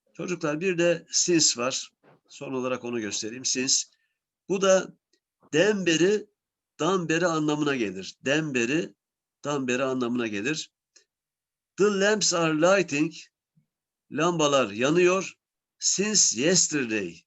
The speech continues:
Dünden beri. Yesterday dün çocuklar. Önüne de since geldi. Den berisi nasıl olacak şimdi? Yes, e, since yesterday. Dünden beri. Lambalar dünden beri yanıyor. Bir örneğimiz daha var.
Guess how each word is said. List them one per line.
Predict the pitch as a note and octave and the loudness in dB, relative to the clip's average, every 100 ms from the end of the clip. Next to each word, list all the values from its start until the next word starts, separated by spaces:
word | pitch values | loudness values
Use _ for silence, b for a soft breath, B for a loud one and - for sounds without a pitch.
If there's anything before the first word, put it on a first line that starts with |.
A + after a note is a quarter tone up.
| _ _ | _ _
Dünden | D3 E3 D3+ C#3+ F#3+ D#3+ | -2 0 0 2 2 2
beri. | B2 G2+ F#2 G2+ | 0 -2 -6 -4
Yesterday | E3 E3 D#3+ D3+ E3+ D3 | -2 -2 -2 -2 0 2
dün | E3+ | 0
çocuklar. | D#3 A#2+ C#3 - D3 - _ _ - | 0 -4 -6 -4 -6 -6 _ _ -6
Önüne | D3+ E3 E3 | -2 0 2
de | D#3 | 2
since | - F3 D#3+ - | 2 2 2 2
geldi. | A#2+ A2+ D3 F3+ - _ _ _ _ _ | 0 2 0 0 -6 _ _ _ _ _
Den | D#3 E3+ D#3 | 0 2 2
berisi | D#3 D3 D3+ | 2 2 2
nasıl | E3+ E3 C#3 | 2 0 0
olacak | B2+ B2 A#2+ | -2 -2 -2
şimdi? | C#3+ E3 | -2 0
Yes, | F3 D3+ F#3 - - | 2 4 2 2 0
e, | D3+ | -2
since | C3 E3 E3+ - | 0 2 2 2
yesterday. | D3 C#3 C#3 C3+ F3 F#3 - _ _ - | 0 -2 -2 -2 0 0 -4 _ _ 0
Dünden | D#3 D#3+ F#3 F#3 C3+ | 0 4 2 4 2
beri. | A2+ F#2 D#2+ _ _ _ | 0 -2 -10 _ _ _
Lambalar | C3 F3+ E3 B2+ A#2+ A2 B2 | -2 -2 0 0 0 -2 -2
dünden | E3+ E3 D3+ | -2 0 -2
beri | B2 B2 E3 C#3 | -2 -2 -2 -2
yanıyor. | D3 A#2+ F2+ - - _ _ _ _ _ _ _ _ _ _ _ _ | -2 -2 -6 -10 -16 _ _ _ _ _ _ _ _ _ _ _ _
Bir | E2+ | -6
örneğimiz | G#2+ D3 C#3 C3 A#2+ | -4 -4 -4 -6 -4
daha | B2+ A#2 | -2 -2
var. | D3 - | -4 -6